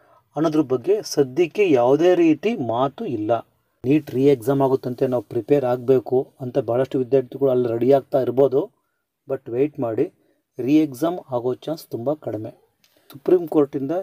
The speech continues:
ಈಗ ಕೌನ್ಸಿಲಿಂಗ್ಗೆ ಯಾವುದೇ ರೀತಿ ಸ್ಟೇ ಕೊಟ್ಟಿಲ್ಲ. ನೆಕ್ಸ್ಟ್ ಹಿಯರಿಂಗ್‌ನ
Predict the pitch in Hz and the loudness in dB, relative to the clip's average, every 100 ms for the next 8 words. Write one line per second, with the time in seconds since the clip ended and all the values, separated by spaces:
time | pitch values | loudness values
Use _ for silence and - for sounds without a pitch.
0 | 175 120 110 135 151 156 139 139 196 - | -4 -4 0 0 0 -2 -4 -2 -4 -6
1 | 123 120 131 143 135 - 190 - - 143 | -6 -2 2 2 0 -2 -8 -8 0 0
2 | - - 110 - 113 113 _ _ _ _ | 0 -8 -6 -4 -4 -6 _ _ _ _
3 | _ _ - 185 - - 220 160 156 135 | _ _ -4 -4 -4 -6 0 4 4 4
4 | 113 | -4